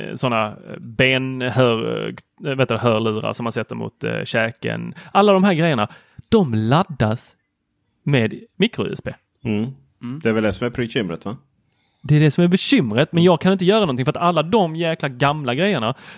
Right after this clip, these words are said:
Speaker 1: de laddas med såna.
Speaker 2: Ja.
Speaker 1: De har inte U S B C.
Speaker 2: Nej.
Speaker 1: Så jag kan inte ladda med mina Apple-grejer. Och då vill jag ha en sån adapter så jag kan använda mina Apple-grejer så jag slipper ha med mig jättemånga laddare.
Speaker 2: Mm.
Speaker 3: Mm.
Speaker 2: Men lös-, lös-, ja.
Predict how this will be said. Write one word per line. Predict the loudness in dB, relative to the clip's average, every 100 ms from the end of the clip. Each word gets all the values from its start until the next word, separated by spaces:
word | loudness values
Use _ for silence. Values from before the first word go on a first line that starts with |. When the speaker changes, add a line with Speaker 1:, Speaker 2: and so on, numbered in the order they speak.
| -2
Speaker 1:
de | 0 2
laddas | 4 2 0 -4
med | -6 -2
såna. | -2 -2 -6 -10 _ -18 -10
Speaker 2:
Ja. | -10 -2
Speaker 1:
De | 4 6
har | 6
inte | 4
U | 2
S | 2
B | -4
C. | -2 0 0 -2
Speaker 2:
Nej. | -4 -6 -12 _ _
Speaker 1:
Så | 0
jag | 2
kan | 2
inte | 2
ladda | 2 2 0
med |
mina | -2 -4 0 0
Apple-grejer. | -2 -4 -4 -4 -6 -8
Och | -2
då | 0
vill | 2
jag | 0
ha | 2 2 2 0
en | 0
sån | 0 -2 -4 -2
adapter | 0 0 -2 -2 -2
så | 0
jag | -4
kan | -4 -4
använda | -6 -4 -4 -2
mina | 0
Apple-grejer | 0 0 0 0
så | 0
jag | -2
slipper | -2 0
ha | 0
med | 2 0
mig | 0
jättemånga | -2 -2 -2 0
laddare. | 0 0 -4 -6 -10 -6
Speaker 2:
Mm. | -4 -4 -6 _ _ _ _ _ _
Speaker 3:
Mm. | -18 -18 -20 -20 -20 -20 _ _ _ _ _ _ _ _ _
Speaker 2:
Men | -18 -12 -8
lös-, | -8 -8 -12
lös-, | -10 -10 -10 -12
ja. | -12